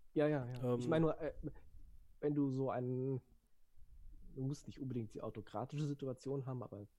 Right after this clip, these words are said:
Speaker 1: Zentralregierung ver-, versus Föderalismus, dann sind die Entscheidungswege auf jeden Fall kürzer.
Speaker 2: Ja, oder man müsste in solchen Situationen einfach auch sagen können,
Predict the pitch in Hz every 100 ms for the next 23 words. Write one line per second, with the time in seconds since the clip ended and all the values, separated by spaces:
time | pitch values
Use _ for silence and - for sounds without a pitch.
0 | _ - 110 - - 127 120 127 123 123
1 | 113 117 123 110 107 - 117 98 95 117
2 | - 156 101 - 92 85 - - 113 110
3 | 135 123 107 120 117 104 - 151 - 90
4 | - _ _ _ _ _ _ - - -
5 | - - 120 185 156 131 127 123 143 -
6 | 131 120 117 147 - 170 170 165 - 170
7 | 165 - - 156 - 135 - 110 107 131
8 | 143 160 175